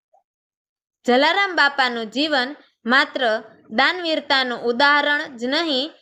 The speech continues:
પણ સત્કાર્ય માટે જીવનને સમર્પિત કરવાના પ્રેરણા સ્ત્રોત તરીકે પણ ઓળખાય છે.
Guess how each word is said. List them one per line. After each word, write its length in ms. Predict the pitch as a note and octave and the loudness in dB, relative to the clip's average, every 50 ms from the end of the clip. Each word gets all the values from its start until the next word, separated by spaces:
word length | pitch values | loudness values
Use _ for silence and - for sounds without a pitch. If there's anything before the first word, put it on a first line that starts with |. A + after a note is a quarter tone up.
| _ _ _ _ _ - | _ _ _ _ _ 2
પણ 300 | D4 D4+ C4 A3 G3 G3 - _ _ _ _ - | 2 4 2 0 -4 -10 -16 _ _ _ _ -4
સત્કાર્ય 680 | - D#4 F4 F4 - - - D#4 C#4+ C#4 C4+ B3+ B3+ B3 | -2 -2 0 -2 -4 -2 2 2 2 2 2 0 0 2
માટે 380 | C4 D4 D#4+ D4 - C#4 B3 B3 C#4 D4+ - _ _ _ _ _ _ - | 2 0 0 0 0 -2 -2 -2 -4 -8 -14 _ _ _ _ _ _ -2
જીવનને 560 | B3 C4 C#4+ D#4 F#4+ G4+ F#4+ E4 C#4 A3+ G3+ G3+ G#3 - _ _ _ _ _ - | 0 0 2 4 2 0 0 -2 -4 -4 -4 -6 -10 -14 _ _ _ _ _ -2
સમર્પિત 500 | C4+ C4+ D4 E4+ F#4 F4 - A4 A4+ A4 A4 - | 0 2 2 2 2 0 0 -2 -4 -4 -2 0
કરવાના 600 | D4+ C#4+ C#4 C4 B3+ A#3+ A3+ A3+ A3 A3 B3 C#4+ - _ _ _ _ | 0 0 2 2 0 0 0 -2 -4 -4 -4 -6 -10 _ _ _ _
પ્રેરણા 400 | - C4 C4+ C#4 D4 D#4+ F#4 G4+ | 0 2 2 2 2 2 0 -2
સ્ત્રોત 360 | F#4+ - - C4+ C#4 C#4 A3+ - - | -4 -4 -4 -2 -2 -2 -2 -4 -2
તરીકે 440 | - C4+ C#4 D#4+ F4+ D4+ - D4 C4+ A#3+ | 0 0 0 0 0 -2 -2 -2 -2 -2
પણ 260 | A#3+ - C4 D4+ F4+ - - | 0 -2 -2 -2 -2 -2 0
ઓળખાય 460 | C#4+ C4+ C4+ C4 C4 C4+ C4+ B3 A#3+ | 2 2 2 2 0 0 0 0 0
છે. 260 | A#3 A#3 - A3+ F#3+ | -2 -4 -6 -6 -4